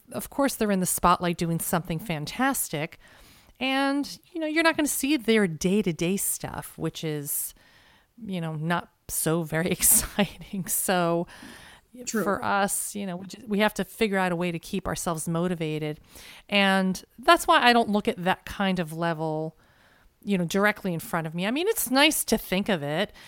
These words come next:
Speaker 1: but for me, it's, I don't know, it's, I don't think of it like that anymore. I just think of it as, you know, having success to me is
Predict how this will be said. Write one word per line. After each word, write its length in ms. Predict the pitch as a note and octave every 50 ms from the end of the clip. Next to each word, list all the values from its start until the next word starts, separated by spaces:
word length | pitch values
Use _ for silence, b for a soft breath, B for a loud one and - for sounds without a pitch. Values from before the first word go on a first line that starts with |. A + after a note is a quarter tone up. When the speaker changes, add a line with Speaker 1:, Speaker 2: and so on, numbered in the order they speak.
| B B B B
Speaker 1:
but 220 | - B3+ - -
for 180 | - - C4+ B3+
me, 260 | A#3+ C4 C#4 C#4+ - -
it's, 440 | G#3+ A3 - - - - - - - _ _ _ _ _ _ _ _ _ _ _ _ _ _ _ _ - - -
I 100 | A#3+ C4
don't 120 | D#4 E4
know, 140 | C4 F#3 E3
it's, 160 | F3+ - - - -
I 80 | B3
don't 200 | C#4+ E4+ F4+ D#4+ B3+
think 260 | - - C4 B3+ A3
of 100 | F#3+ E3+
it 100 | F3+ -
like 180 | - D#3 D#3 -
that 180 | - D3 -
anymore. 420 | - E3+ E3+ E3+ E3 D#3+ D#3+ D#3 F3
I 120 | F#3 A#3
just 220 | A3+ - D#4 - -
think 220 | - B3+ B3 A#3
of 100 | A#3+ G#3
it 120 | A3+ G#3+ -
as, 420 | G3+ F#3+ F3+ F3+ F3 E3+ - - b b b b b b b b b b
you 120 | G3+ G#3
know, 220 | F#3+ E3 E3+ F#3+ -
having 440 | - - - A#3 A3+ A3 A#3 A3+ A3
success 920 | - - - G#3+ - - - - G#3 F#3+ F#3 F#3 - - - - - - - -
to 140 | - -
me 460 | F#3+ F#3 F3+ F#3 F3+ F3+ F3 E3+ E3+ -
is 380 | F3+ E3+ E3+ E3+ E3+ - -